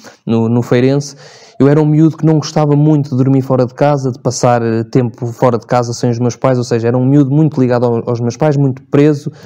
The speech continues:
eh, até em demasia, eu acho, e daí me ter custado muito mais que se calhar a, a outro miúdo qualquer ter, eh, ter vindo para, para Lisboa e ter,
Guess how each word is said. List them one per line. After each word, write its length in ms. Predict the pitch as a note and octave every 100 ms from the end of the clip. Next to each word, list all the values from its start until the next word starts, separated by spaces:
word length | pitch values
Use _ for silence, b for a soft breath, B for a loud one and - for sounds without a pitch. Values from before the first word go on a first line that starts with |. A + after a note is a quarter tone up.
| B B
eh, 220 | B2+ A#2+
até 200 | A#2+ C3+
em 40 |
demasia, 460 | C3 B2+ A#2+ C#3 C#3+
eu 120 | C3
acho, 320 | C#3+ D3+ - - B B B B -
e 120 | D3
daí 600 | C#3 D#3 D#3+ D#3+ E3 E3
me 180 | C#3+ C#3+
ter 200 | D3 C#3+
custado 1080 | C#3+ - D3 C#3+ C3 C#3 C3+ B2+ A#2+ - - - - - -
muito 480 | C#3 D3 E3+ D#3+ C#3
mais 240 | C#3+ B2+
que 100 | -
se 120 | -
calhar 280 | C3+ B2+ A#2+
a, 460 | G#2+ A2+ A#2+ A#2 -
a 80 | -
outro 320 | B2 B2 B2
miúdo 280 | B2 B2+ A#2+
qualquer 460 | - B2 A#2+ B2 B2
ter, 300 | B2 C3+ B2+
eh, 320 | C3 C3 C3+ C3+ C3 - - - - - - - _ _ _
ter 160 | A#2+
vindo 240 | A#2 B2 A#2
para, 300 | A#2+ A#2 A#2
para 200 | A2+ B2
Lisboa 520 | A#2+ B2 B2+ D3+ D#3+
e 40 | B2+
ter, 280 | C3 A#2